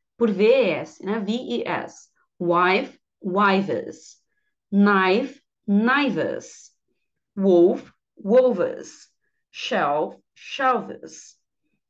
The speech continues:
Half, detalhe que eu destaquei a pronúncia aqui, porque, é, seria metade em inglês, né? Meia, metade, meio.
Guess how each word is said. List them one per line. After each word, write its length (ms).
Half, 480
detalhe 320
que 80
eu 100
destaquei 420
a 60
pronúncia 640
aqui, 320
porque, 500
é, 480
seria 260
metade 540
em 120
inglês, 420
né? 120
Meia, 480
metade, 540
meio. 520